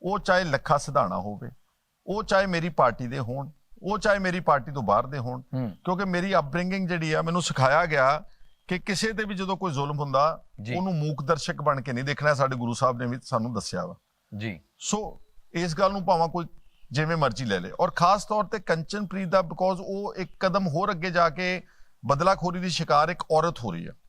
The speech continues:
Speaker 2: ਹੂੰ।
Speaker 1: ਕੀ ਸਾਡੇ ਸਮਾਜ ਵਿੱਚ ਔਰਤਾਂ ਨਾਲ ਬਦਲਾ, ਅ, ਅ, ਲੈਣਾ ਕੀ ਮੁਨਾਸਬ ਸਮਝਿਆ ਗਿਆ ਵਾ?
Speaker 2: ਹੂੰ।
Speaker 1: ਔਰ ਉਹਨੇ ਇੱਕ ਇਲੈਕਸ਼ਨ ਲੜੀ ਆ, ਉਸਦੀ, ਅ, ਮਦਰ ਨੇ ਇਲੈਕਸ਼ਨ ਲੜੀ ਆ,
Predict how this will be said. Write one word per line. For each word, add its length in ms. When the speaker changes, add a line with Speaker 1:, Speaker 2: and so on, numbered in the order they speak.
Speaker 2:
ਹੂੰ। 260
Speaker 1:
ਕੀ 140
ਸਾਡੇ 300
ਸਮਾਜ 420
ਵਿੱਚ 540
ਔਰਤਾਂ 460
ਨਾਲ 100
ਬਦਲਾ, 540
ਅ, 720
ਅ, 40
ਲੈਣਾ 500
ਕੀ 100
ਮੁਨਾਸਬ 400
ਸਮਝਿਆ 360
ਗਿਆ 200
ਵਾ? 140
Speaker 2:
ਹੂੰ। 300
Speaker 1:
ਔਰ 320
ਉਹਨੇ 260
ਇੱਕ 160
ਇਲੈਕਸ਼ਨ 320
ਲੜੀ 300
ਆ, 80
ਉਸਦੀ, 460
ਅ, 640
ਮਦਰ 280
ਨੇ 80
ਇਲੈਕਸ਼ਨ 320
ਲੜੀ 300
ਆ, 120